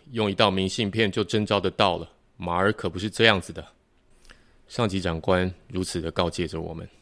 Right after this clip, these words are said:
我们被训练以正确的步伐引导马儿迈步，但是马儿鄙视我，对我怒目而视，在认定我不足以为惧之后，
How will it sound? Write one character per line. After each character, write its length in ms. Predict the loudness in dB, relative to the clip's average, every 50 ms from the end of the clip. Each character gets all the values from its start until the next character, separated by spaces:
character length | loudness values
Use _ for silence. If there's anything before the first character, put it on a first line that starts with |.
| _ _ _ _ _ _ _ _ _ _ _ _ _ _ _ _ _ _ _ -4
我 120 | 0 0
们 100 | 2 4
被 140 | 4 4 4
训 200 | 4 4 2 4
练 160 | 6 6 6
以 80 | 4 2
正 220 | 0 2 2 2 2
确 180 | 4 2 0
的 100 | 2 0
步 180 | 0 -2 -2 -2
伐 340 | -2 0 -2 -2 -2 -4 -8 -12 _ _ _ -6
引 120 | -2 2
导 140 | 4 4 4
马 180 | 4 0 -2 -2
儿 140 | -2 -4
迈 200 | -2 -2 -2 -2
步， 220 | -2 -4 -4 -6 -6 -10 _ _ _ _ _ _ _ _ _ _ _ _ _ _ _
但 120 | -2 0
是 100 | 0 2
马 160 | 0 0 2
儿 100 | 0 0
鄙 180 | -2 -4 -4 -6
视 220 | -6 -4 -4 -2
我， 240 | -2 -4 -4 -8 -12 _ _ _ _ _ _ _ _ -4
对 120 | 0 0
我 80 | 0 0
怒 240 | 0 0 0 0 0
目 300 | 0 -2 -2 -4 -4 -6
而 80 | -6
视， 280 | -4 -6 -4 -4 -6 -8 -10 _ _ _ _ _ _ _ -20 -20 -20 _ _ _
在 160 | -4 2 4 4
认 220 | 6 6 4 4
定 160 | 4 2 2
我 80 | 2 0
不 140 | 0 -4 -6
足 200 | -4 -2 0 0
以 120 | 0 0
为 180 | 0 -2 -2 -4
惧 260 | -4 -2 -2 -2 -2
之 140 | -2 -4 -4
后， 340 | -2 0 0 0 0 -4